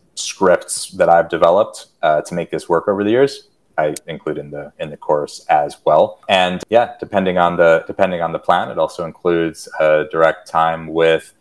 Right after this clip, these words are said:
with me in terms of, uh, you know, Q, Q and A's, and, you know, might even help you write your listing description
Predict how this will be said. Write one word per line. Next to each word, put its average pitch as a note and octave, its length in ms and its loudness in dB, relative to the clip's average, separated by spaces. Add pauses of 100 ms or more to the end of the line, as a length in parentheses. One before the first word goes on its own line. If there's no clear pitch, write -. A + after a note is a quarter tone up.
(320)
with E2+ 240 -2
me A2+ 340 -2
in - 60 -16
terms D#2+ 340 -6
of, D#2 300 -2
uh, D#2 560 4 (240)
you E2 60 -8
know, D2 80 -4
Q, - 220 -6 (120)
Q F#2 220 -4
and F2+ 80 -2
A's, G2 600 -2
and, D#2 340 -4 (100)
you C#2+ 60 -14
know, D2 80 -14
might E2 180 0
even D#2 120 -6
help E2+ 220 0
you D#2+ 100 -6
write D#2+ 340 -4
your D#2 680 -2
listing F2+ 340 -2
description A2+ 640 -4